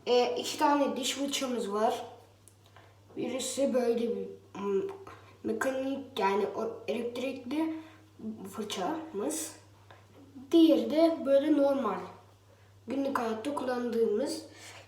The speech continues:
Ee, ikisiyle de şimdi dişlerimi fırçalayacağım.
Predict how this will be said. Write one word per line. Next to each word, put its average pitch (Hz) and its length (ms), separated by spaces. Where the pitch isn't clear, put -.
Ee, 214 360
ikisiyle 311 520
de 247 80
şimdi 254 380
dişlerimi 302 460
fırçalayacağım. 185 680